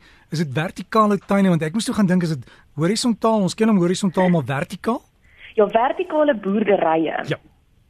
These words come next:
Speaker 1: Vertel.
Speaker 2: So, dit sluit nou eintlik aan by laasweek se onderwerp
Speaker 1: Hmm.
Speaker 2: oor hierdie groen geïnspireerde geboue. Maar ja, dan nou vandag die konsep van vertikale boerderye. So,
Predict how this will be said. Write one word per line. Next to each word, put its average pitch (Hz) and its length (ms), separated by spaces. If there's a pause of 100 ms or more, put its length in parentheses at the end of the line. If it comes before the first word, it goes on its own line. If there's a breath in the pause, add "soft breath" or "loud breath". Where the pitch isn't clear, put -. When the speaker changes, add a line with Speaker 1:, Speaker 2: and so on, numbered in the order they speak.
(160)
Speaker 1:
Vertel. 226 300
Speaker 2:
So, - 20
dit 269 160
sluit 330 240
nou 311 80
eintlik 349 320
aan 294 160
by 277 160
laasweek 247 480
se - 80
onderwerp 202 480
Speaker 1:
Hmm. 240 160 (240 loud breath)
Speaker 2:
oor 226 160
hierdie 240 240
groen 302 240
geïnspireerde 226 800
geboue. 165 480 (340 loud breath)
Maar 220 120
ja, 214 180
dan 190 100
nou 214 120
vandag 208 360
die 240 100
konsep 226 400
van 196 220
vertikale 185 640
boerderye. 165 640 (580 loud breath)
So, 294 80